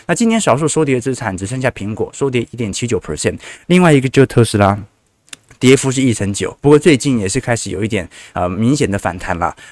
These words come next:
我们事实上从中长期逻辑来看哦，最终能够影响到美国股市持续创高的，我们已经提过了，永远都是获利。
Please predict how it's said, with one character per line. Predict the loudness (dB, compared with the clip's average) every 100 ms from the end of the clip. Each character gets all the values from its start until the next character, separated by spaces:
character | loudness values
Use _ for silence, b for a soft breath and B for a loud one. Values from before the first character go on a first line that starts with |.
| B
我 | -2
们 | 2
事 | 0
实 |
上 | 2 0 -2 B B
从 | -6 -4
中 | -2 -4
长 | -4 -6
期 | -4 -2
逻 | -2
辑 | -2
来 | -2 -4
看 | -4 -6
哦， | -6 -10 B B B
最 | 2 2
终 | 2 -2 -2
能 | 0
够 | 2
影 | 0 -2
响 | -2 -2
到 | -2
美 | -2 -2
国 | -2
股 | -2 -6
市 | -6
持 | -6
续 | -8
创 | -8 -10
高 | -4 -4
的， | -4 -4
我 | -2
们 | 0
已 | 0
经 | -2
提 | -6 -10
过 | -6 -4
了， | -4 -6 -10 -8
永 | -4 0
远 | -2 -4
都 | -6 -6
是 | -6
获 | -4 -4 -4
利。 | -6